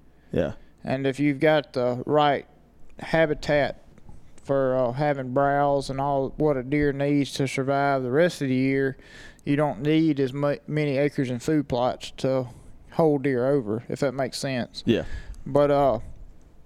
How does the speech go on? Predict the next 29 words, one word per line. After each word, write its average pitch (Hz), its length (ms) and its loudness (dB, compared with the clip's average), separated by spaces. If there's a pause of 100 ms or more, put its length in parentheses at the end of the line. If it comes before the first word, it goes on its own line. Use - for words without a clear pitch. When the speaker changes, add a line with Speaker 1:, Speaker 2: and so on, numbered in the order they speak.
(180)
Speaker 2:
but 147 240 2
just 151 360 -2 (1000)
frame 170 420 2
of 143 120 -2
mind, 156 440 2
just 147 180 -4
thinking 156 340 -2
about, 143 640 2
I - 40 -8
have 156 180 2
no 156 120 2
idea 147 320 2
what 143 120 -2
this 139 120 -4
place 139 280 -2
looks 165 200 0
like. 151 180 2
I 151 40 0
don't 139 180 -2
know 139 180 0
if 123 60 -2
it's 123 80 -8
hardwoods 151 520 4
or 143 80 2
anything 143 280 0
like 131 160 -4
that, 151 340 2
but 135 200 2
Speaker 1:
Yeah. 104 180 2